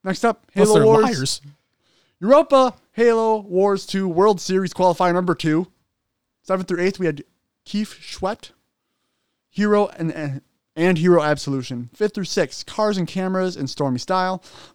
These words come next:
Speaker 1: Fourth was Nintendo Hippie. Third, E O D Spartan Seb. And second and first.
Speaker 2: The tournament is still going
Speaker 1: It's
Speaker 2: on
Speaker 1: still
Speaker 2: right now.
Speaker 1: going on, yep.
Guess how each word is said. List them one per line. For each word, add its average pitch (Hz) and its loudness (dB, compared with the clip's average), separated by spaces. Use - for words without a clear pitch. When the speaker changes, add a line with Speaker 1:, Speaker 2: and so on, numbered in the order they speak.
Speaker 1:
Fourth 226 2
was 160 -6
Nintendo 160 0
Hippie. 214 0
Third, 233 4
E 269 2
O 185 4
D 147 0
Spartan 135 -4
Seb. 175 0
And 143 -6
second 214 -4
and 151 -10
first. - -2
Speaker 2:
The 175 4
tournament 277 0
is 170 -2
still 262 4
going 247 0
Speaker 1:
It's 214 -2
Speaker 2:
on 196 0
Speaker 1:
still 160 6
Speaker 2:
right 143 6
now. - 2
Speaker 1:
going 170 6
on, 127 -2
yep. 139 -4